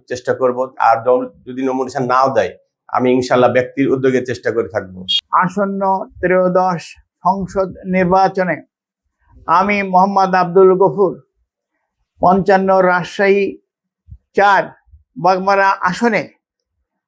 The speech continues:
Speaker 2: বিএনপির, বাংলাদেশ জাতীয়তাবাদী দলের একজন মনোনয়ন প্রত্যাশী। এই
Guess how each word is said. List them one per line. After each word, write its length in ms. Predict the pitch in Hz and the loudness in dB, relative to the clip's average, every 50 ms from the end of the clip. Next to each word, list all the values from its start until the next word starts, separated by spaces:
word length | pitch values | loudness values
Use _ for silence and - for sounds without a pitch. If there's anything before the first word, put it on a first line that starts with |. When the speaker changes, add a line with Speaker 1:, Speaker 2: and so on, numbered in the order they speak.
| _ _ _ - - - - _ _ _ - _ _ - 160 | _ _ _ -20 -20 -20 -20 _ _ _ -20 _ _ 0 2
Speaker 2:
বিএনপির, 680 | 165 202 208 214 220 214 196 175 202 196 175 156 151 - | 4 4 6 4 4 2 2 -2 0 -2 -2 -2 -4 -10
বাংলাদেশ 600 | - 147 170 190 190 196 190 190 202 180 160 170 165 | -4 -4 -2 -2 0 -2 0 2 0 0 0 -2 -2
জাতীয়তাবাদী 760 | 190 196 190 190 220 214 208 220 202 196 196 196 190 202 190 | -2 -2 2 2 2 2 2 0 0 0 0 0 2 2 2
দলের 400 | 175 185 190 202 208 202 202 196 - - _ _ _ _ _ _ _ _ _ _ _ _ | 4 4 4 4 4 4 2 0 -4 -10 _ _ _ _ _ _ _ _ _ _ _ _
একজন 420 | - 190 190 180 180 190 190 190 185 | 0 0 0 2 4 4 4 4 4
মনোনয়ন 540 | 185 196 208 214 208 208 208 208 202 196 170 | 2 2 4 4 4 4 4 2 2 0 -2
প্রত্যাশী। 640 | 202 202 196 - - 208 202 196 180 - - 160 139 - _ _ _ _ _ _ _ _ _ - | -6 -6 -6 -2 -2 0 0 0 -2 -4 -8 -8 -8 -8 _ _ _ _ _ _ _ _ _ -2
এই 220 | - 170 180 185 | 2 4 4 4